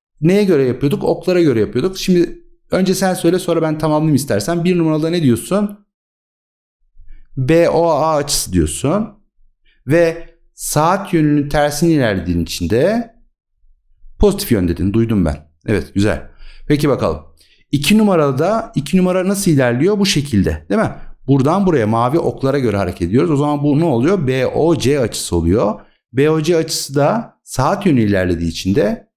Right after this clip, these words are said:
biz buna ne diyeceğiz arkadaşlar? Negatif yön diyeceğiz diyebiliriz.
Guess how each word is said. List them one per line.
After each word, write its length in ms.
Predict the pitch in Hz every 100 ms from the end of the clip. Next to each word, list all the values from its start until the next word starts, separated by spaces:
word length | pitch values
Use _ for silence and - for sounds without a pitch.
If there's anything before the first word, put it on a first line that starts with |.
| _
biz 160 | 151 131
buna 140 | 127
ne 80 | 147
diyeceğiz 220 | 120 92
arkadaşlar? 600 | 87 80 82 - 87 98 - _ _ -
Negatif 680 | 147 131 113 170 185 - _ _ _ -
yön 480 | 123 127 175 196 - _
diyeceğiz 380 | 95 110 147 107
diyebiliriz. 760 | 92 78 76 - - - _